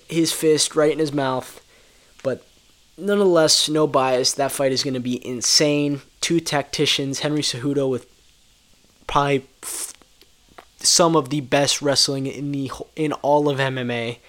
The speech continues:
and Dominick Cruz with undoubtedly the best footwork in, in the U F C. And then we come to the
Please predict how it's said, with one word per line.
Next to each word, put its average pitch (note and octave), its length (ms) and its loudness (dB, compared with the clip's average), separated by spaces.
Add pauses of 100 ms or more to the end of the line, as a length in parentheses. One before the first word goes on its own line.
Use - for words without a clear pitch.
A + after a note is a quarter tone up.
(480)
and C3 160 -8
Dominick C#3+ 320 0
Cruz C#3 360 -2
with B2+ 120 -6 (1040)
undoubtedly C#3 580 4
the B2 120 0
best B2 320 0
footwork A2 600 -4 (140)
in, A2+ 380 -6
in A#2+ 180 -6
the A2+ 80 -6
U A2+ 160 -2
F F#2+ 100 -6
C. - 300 -6 (1080)
And B2+ 140 -4
then C#3+ 80 2
we D3 80 2
come C#3 260 0
to C3+ 240 -2
the B2+ 320 0